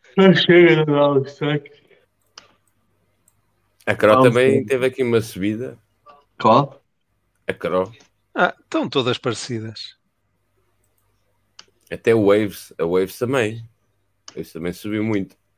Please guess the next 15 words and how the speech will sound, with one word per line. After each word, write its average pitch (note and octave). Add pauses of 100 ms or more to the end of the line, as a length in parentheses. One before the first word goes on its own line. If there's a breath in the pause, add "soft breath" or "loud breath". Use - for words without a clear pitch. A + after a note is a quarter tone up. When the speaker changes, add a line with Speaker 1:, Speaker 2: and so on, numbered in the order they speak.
(500)
Speaker 3:
Uhum. A#2 (4000)
Tens D3+
a, C#3+
a C#3+
Aptos. - (460)
Speaker 2:
Cento A2+
e A#2
vinte A2
e -
cinco A2
por -
cento. G2 (2000)
Tem A#2+
a G2
Aptos, -